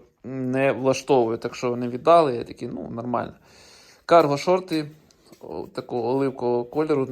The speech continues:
ні, зеленого кольору, чомусь на відео вони такі більш коричневі. Треба поміряти і треба відібрати, якщо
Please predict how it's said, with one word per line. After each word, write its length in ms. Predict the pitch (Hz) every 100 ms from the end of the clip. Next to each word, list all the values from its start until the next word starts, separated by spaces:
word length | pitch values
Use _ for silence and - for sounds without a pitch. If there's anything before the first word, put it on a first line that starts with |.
| 143
ні, 180 | 131
зеленого 560 | 117 127 147 139 120 113
кольору, 320 | - 117 -
чомусь 340 | - 127 127 131
на 120 | 127
відео 260 | 139 139
вони 220 | 123 123 123
такі 260 | - -
більш 480 | 127 131 127 - _ _ _ _
коричневі. 680 | - 131 127 123 - 120 120 - _ - - - -
Треба 240 | 151 165
поміряти 580 | 165 170 202 165 123 120
і 140 | - 131
треба 340 | 135 139 135
відібрати, 600 | 131 131 139 151 135 120
якщо 420 | 117 - 147 143